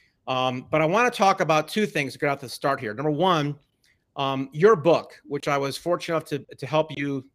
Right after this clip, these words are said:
do nothing because it was so good. It didn't need any writing or editing. We did a cover. Um, but man,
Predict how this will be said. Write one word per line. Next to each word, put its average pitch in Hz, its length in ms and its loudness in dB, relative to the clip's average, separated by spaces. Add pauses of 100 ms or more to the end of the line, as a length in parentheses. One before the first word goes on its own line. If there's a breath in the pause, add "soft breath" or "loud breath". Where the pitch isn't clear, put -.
(200)
do 147 120 0
nothing 139 440 -4
because 127 240 -6
it - 20 -12
was 131 120 -10
so 135 120 -2
good. 135 220 -2
It 117 140 -4
didn't 135 180 -4
need 143 140 0
any 135 160 -2
writing 131 320 -2
or 117 80 -8
editing. 123 400 -4 (500)
We 131 80 -8
did 139 100 -2
a 135 40 -2
cover. 107 400 -4 (560)
Um, 139 480 0
but 175 260 4
man, 175 460 2